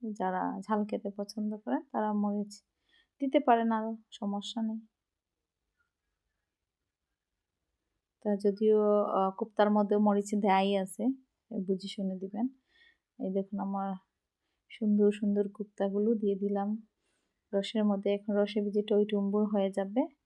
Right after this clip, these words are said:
দেখুন কত সুন্দর তরকারি কালার।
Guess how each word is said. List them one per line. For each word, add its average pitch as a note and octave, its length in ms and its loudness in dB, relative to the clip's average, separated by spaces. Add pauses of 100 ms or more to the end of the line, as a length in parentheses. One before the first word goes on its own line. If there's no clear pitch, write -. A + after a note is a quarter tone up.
(1400)
দেখুন G3+ 320 -10 (240)
কত - 340 -16 (120)
সুন্দর G3+ 420 -6 (1080)
তরকারি G3+ 600 -2
কালার। G3+ 480 -2